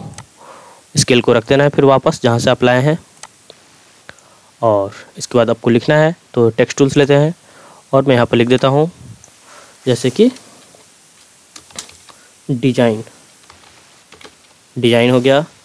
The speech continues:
इसको थोड़ा सा मैं बड़ा कर लेता हूँ, कंट्रोल A से सिलेक्ट और control shift greater than से बड़ा हो जाएगा text का size। इसका color मैं blue, उसके बाद फिर से text लेता हूँ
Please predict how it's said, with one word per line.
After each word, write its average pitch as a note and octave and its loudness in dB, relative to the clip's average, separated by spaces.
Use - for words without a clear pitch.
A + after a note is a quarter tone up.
इसको - -14
थोड़ा A#2+ 0
सा B2+ 0
मैं B2 2
बड़ा A#2+ 2
कर C3 0
लेता B2+ -2
हूँ, C3+ 0
कंट्रोल B2 0
A B2 2
से A#2+ -8
सिलेक्ट - -4
और A2+ 0
control A#2+ 2
shift - -4
greater A#2 0
than B2 2
से A#2+ -2
बड़ा A#2 2
हो C3 2
जाएगा C3 2
text - -6
का - -2
size। D#3 -2
इसका B2+ -2
color B2+ 0
मैं C3 0
blue, C3 2
उसके - -4
बाद D#3 2
फिर - -8
से C#3+ -2
text D3+ -2
लेता D3+ 2
हूँ D#3+ 2